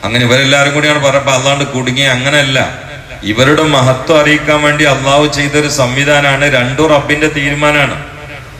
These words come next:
അല്ല, അള്ളാഹു താല കുറച്ച് ആൾക്കാരെ നരകത്തിലിടാൻ തീരുമാനിച്ചു, പിന്നെ ഇവരെല്ലാരും കൂടി പറഞ്ഞപ്പോ ഇനി കുടുങ്ങി, ഇനിയിപ്പോ എന്താ ചെയ്യാ, നമ്മൾ തീരുമാനം മാറ്റി, അങ്ങനെയല്ല ശഫാഅത്ത്.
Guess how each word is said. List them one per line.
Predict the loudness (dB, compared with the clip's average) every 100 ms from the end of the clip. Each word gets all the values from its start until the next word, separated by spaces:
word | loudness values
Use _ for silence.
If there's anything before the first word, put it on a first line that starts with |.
| -18 -18 -16 -16 -12 -4
അല്ല, | 0
അള്ളാഹു | 2 2 2 2 2
താല | 0 2
കുറച്ച് | 0 0 0
ആൾക്കാരെ | 0 0 0 0
നരകത്തിലിടാൻ | 0 -2 -2 -2 0 0 0
തീരുമാനിച്ചു, | -2 -4 -2 -4 -6 -6
പിന്നെ | -4 0
ഇവരെല്ലാരും | 2 2 2 2 2 2
കൂടി | -2
പറഞ്ഞപ്പോ | 0 0 0 -2 -4
ഇനി | -4 -6 -4
കുടുങ്ങി, | -4 -2 -2
ഇനിയിപ്പോ | 0 0
എന്താ | 0 0
ചെയ്യാ, | -2 0 0 0 -2
നമ്മൾ | -2 0 2
തീരുമാനം | 2 0 0 0 0
മാറ്റി, | 0 0 0
അങ്ങനെയല്ല | 0 0 0 2 2 2
ശഫാഅത്ത്. | 4 2 2 2 2 4